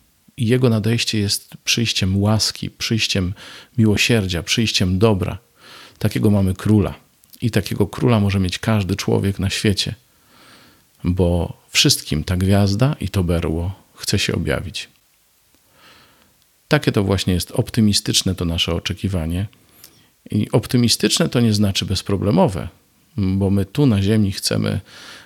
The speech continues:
uznać, że Jezus ma coś do powiedzenia w naszym życiu. Więc, y, myślę, że każdy z nas sam wie, w czym jeszcze, y, nie jesteśmy poddanymi Jezusa,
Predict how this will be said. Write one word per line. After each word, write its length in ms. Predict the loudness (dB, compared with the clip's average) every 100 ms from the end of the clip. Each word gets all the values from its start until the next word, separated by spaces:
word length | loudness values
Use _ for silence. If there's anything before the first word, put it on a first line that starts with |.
| _
uznać, 640 | 4 4 4 2 -2 -6 -8 -6
że 200 | -2 0
Jezus 340 | 0 0 0
ma 300 | 0 0 -2 -2
coś 200 | -2 0
do 100 | -2
powiedzenia 480 | 0 0 0 0
w 60 | -2
naszym 340 | -4 -2 -2
życiu. 340 | -2 -4 -6 -8 -12 _ _ -20 -20 -20 -20 -10 -4
Więc, 640 | 0 0 0 2 2 2
y, 200 | -2 -2 -6 _
myślę, 320 | -4 -2 -2 -2
że 120 | -2
każdy 280 | -2 -2 -2
z 80 |
nas 280 | -2 -2 0
sam 300 | 2 2 2
wie, 280 | 2 0 0 -10 _ _
w 220 | -20 -6
czym 320 | 0 2 2
jeszcze, 520 | 2 2 0 -4 -6 -8 -16 -20 -20 -20 -20 _
y, 180 | -2 0
nie 280 | 2 4 4
jesteśmy 520 | 4 2 0 0 -2
poddanymi 680 | -2 -2 0 0 0 0 -2
Jezusa, 500 | -4 -4 -2 -4